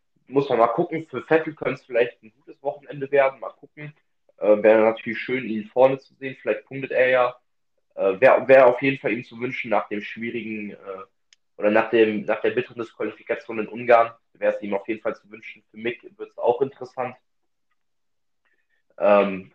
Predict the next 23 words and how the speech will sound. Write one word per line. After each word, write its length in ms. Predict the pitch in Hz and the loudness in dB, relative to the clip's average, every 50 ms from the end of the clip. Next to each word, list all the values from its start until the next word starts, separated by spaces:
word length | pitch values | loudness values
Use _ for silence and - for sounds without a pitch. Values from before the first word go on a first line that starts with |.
| _ _ | _ _
dass, 180 | - 98 101 - | -16 -16 -16 -6
dass 200 | - 104 104 104 | -4 -2 2 4
er 220 | 113 101 101 104 | 4 6 6 4
da 300 | - - 101 104 104 95 | 4 4 4 4 4 4
sein 180 | 101 101 101 85 | 2 0 2 2
erstes 260 | 92 110 - 117 - | 0 -2 -2 -6 -4
Formel 240 | - 113 101 92 95 | -2 -2 0 0 -2
eins 220 | 107 110 110 - | -4 -4 -4 -4
Rennen 180 | 107 104 101 101 | -4 -4 -4 -4
in 60 | 95 | -8
Spa 300 | - _ - 101 110 110 | -8 _ 2 2 2 2
fährt, 360 | - - 110 104 - - - | 2 0 -2 -2 -2 -6 -16
die 80 | - 98 | -16 -14
Strecke, 360 | - - - 110 - - 113 | -8 -4 -4 -2 -2 -4 -6
die 100 | 98 95 | -4 0
seinem 220 | 95 104 101 101 | 0 2 2 0
Vater 320 | - - 110 107 - 110 95 | 0 2 2 4 4 4 2
eigentlich 340 | 95 95 98 - 101 101 | 2 2 0 -4 -8 -4
ja 120 | - 104 101 | -2 -2 0
so 140 | 101 110 107 | -2 -4 -10
viel 180 | - - 110 | -12 -12 -12
bedeutet 460 | 98 104 98 107 107 113 110 - - | -12 -6 0 2 2 2 2 0 -6
hat. 160 | - 123 117 | -6 -6 -6